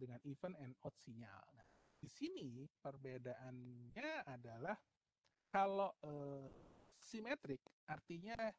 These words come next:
positif dan negatifnya nilainya sama. Ada contoh nih, jadi rumus, eh, X N sama dengan cos, eh, omega nol sam-, N, di posisi kiri dan kanannya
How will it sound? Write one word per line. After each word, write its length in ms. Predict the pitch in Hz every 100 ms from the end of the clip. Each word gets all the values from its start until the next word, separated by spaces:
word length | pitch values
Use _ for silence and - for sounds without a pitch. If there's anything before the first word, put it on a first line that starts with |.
| _ _
positif 480 | 214 - 208 - 277 -
dan 240 | 165 170
negatifnya 640 | 180 160 156 170 165 233 214
nilainya 480 | 185 160 156 190
sama. 320 | 202 147 131 - - _ _ _ _ _ _ _ _ _ _ - - - -
Ada 80 | 131
contoh 400 | 147 143 147 135
nih, 240 | 113 101 101 107
jadi 160 | 135 - - - - - - -
rumus, 720 | 180 185 190 190 - - - - _ _ - -
eh, 800 | - - - - - - - 202
X 80 | -
N 240 | 190 208 262
sama 320 | - 143 147 143
dengan 560 | 143 147 151 147 151 - -
cos, 320 | 180 - - _ -
eh, 240 | 123 123 - - - - - -
omega 560 | 160 156 147 151 143 139 - 156
nol 320 | 160 190 208
sam-, 240 | 143 139 - _ 165
N, 240 | 147 294 - - _ _ _ _ _
di 320 | 240 277 277 -
posisi 560 | 202 208 247 247 226
kiri 400 | - 214 214 233
dan 240 | 185 165 170
kanannya 480 | 175 175 175 190